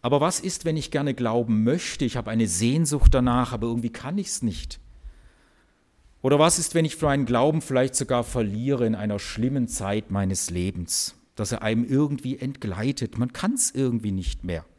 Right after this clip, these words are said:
Da sagt Paulus etwas sehr Schönes. Wenn wir untreu sind,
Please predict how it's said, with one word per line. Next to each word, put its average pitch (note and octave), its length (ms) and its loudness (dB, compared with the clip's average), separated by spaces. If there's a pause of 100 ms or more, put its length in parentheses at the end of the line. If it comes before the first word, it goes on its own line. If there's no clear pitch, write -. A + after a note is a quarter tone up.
(2250)
Da D#3+ 200 6
sagt F#3 240 0
Paulus D3 340 2
etwas B2 320 -2
sehr A#2 220 -2
Schönes. G2+ 640 -2
Wenn G2+ 200 -6
wir D#3+ 380 -2
untreu D#3+ 640 4
sind, A2 560 0